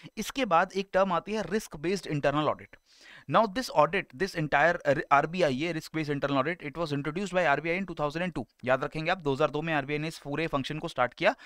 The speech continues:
और क्यों start किया? scheduled commercial banks के लिए, जिसमें regional rural banks included नहीं है। ध्यान रखेंगे, apart from regional rural banks, all the scheduled commercial banks, उनके लिए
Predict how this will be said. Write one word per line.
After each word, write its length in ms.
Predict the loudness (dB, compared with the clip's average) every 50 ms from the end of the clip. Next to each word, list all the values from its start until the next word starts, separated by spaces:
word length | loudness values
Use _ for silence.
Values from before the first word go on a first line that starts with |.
| -20 -18 -18 -4 2
और 120 | 4 4 4
क्यों 220 | 4 4 2 2
start 260 | 4 4 2 2 2
किया? 180 | 2 -2 -2 -2
scheduled 600 | -2 -4 -6 -4 -4 -4 -2 -2 0 0 0 -2 -2 -2
commercial 400 | -2 0 0 -2 -2 -2 -4 0
banks 280 | 0 0 0 0 -4 -8
के 100 | -8 -6
लिए, 200 | -6 -6 -8 -10 _ _ _ _ -20 -20 -18 -10
जिसमें 400 | -6 -4 -4 -2 0 2 2 2
regional 520 | 0 0 -2 -4 -2 -2 0 2 2 2 0
rural 400 | 0 -4 -2 0 0 0 0 0
banks 340 | 0 0 0 -2 -4 -6 -6
included 640 | -6 -6 -6 -4 -4 -4 -4 -2 0 -2 -2 -2
नहीं 460 | -2 -2 0 0 0 0 0 0 0 0
है। 140 | -2 -2
ध्यान 300 | -4 -4 -2 -2 -2 -2
रखेंगे, 400 | -2 -6 -6 -8 -6 -6 -6 -8 -10 -14 -20 -20 -20 -12 _ 2 2
apart 420 | 2 6 6 6 6 6 4 2
from 220 | 2 2 2 4 2
regional 300 | 0 0 0 0 -2 0
rural 260 | 0 -2 -2 -2 0
banks, 280 | 2 0 0 0 -2
all 180 | 0 0 0 2
the 100 | 0 -4
scheduled 320 | -4 -4 -4 -4 -4 -2
commercial 380 | -2 -2 -2 -2 -2 -4 -6 -4
banks, 240 | -4 -4 -4 -4 -6
उनके 220 | -8 -6 -6 -6
लिए 160 | -6 -6 -6